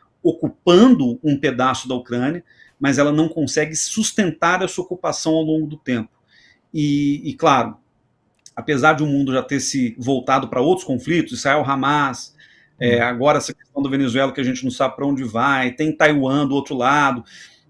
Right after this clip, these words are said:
Speaker 1: é, mesmo o mundo já tendo perdido um pouco o entusiasmo e o foco no conflito, é, eu acho que, é, a Ucrânia, ela, ela segue muito capaz de resistir, né? O Zelensky recentemente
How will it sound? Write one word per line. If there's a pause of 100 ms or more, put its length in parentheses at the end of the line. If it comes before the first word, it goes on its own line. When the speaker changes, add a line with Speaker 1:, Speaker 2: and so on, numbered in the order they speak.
(100)
Speaker 1:
é,
mesmo
o
mundo
já
tendo
perdido
um
pouco
o
entusiasmo
e
o
foco
no
conflito, (560)
é, (520)
eu
acho
que, (100)
é, (200)
a
Ucrânia,
ela,
ela
segue
muito
capaz
de
resistir, (440)
né?
O
Zelensky
recentemente